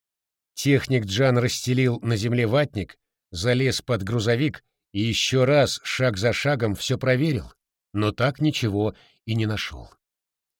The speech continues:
Мы забрались в кабину и закурили. Техник Джан пробормотал себе под нос: «Что за чертовщина, мать твою?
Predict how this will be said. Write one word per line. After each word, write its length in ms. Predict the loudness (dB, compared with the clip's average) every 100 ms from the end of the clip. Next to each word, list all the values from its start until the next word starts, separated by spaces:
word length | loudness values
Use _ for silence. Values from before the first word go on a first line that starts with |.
| _ _ _
Мы 220 | 2 4 4
забрались 460 | 2 2 4 2
в 120 | 0
кабину 440 | 0 0 2 4 4
и 200 | 2 0
закурили. 720 | 0 2 2 4 2 0 -4 _ _ _ _ -6
Техник 440 | 0 0 0 -2
Джан 320 | 0 0 0
пробормотал 640 | 0 0 2 2 2 0 0
себе 260 | -2 -4
под 240 | -4 -6 -6
нос: 320 | -8 -10 -14
«Что 500 | -12 -10 -10 -4 -2
за 160 | 0 0
чертовщина, 800 | -2 -2 0 0 0 0 2 4
мать 280 | 4 2 -2 -6
твою? 440 | -4 -4 -6 -18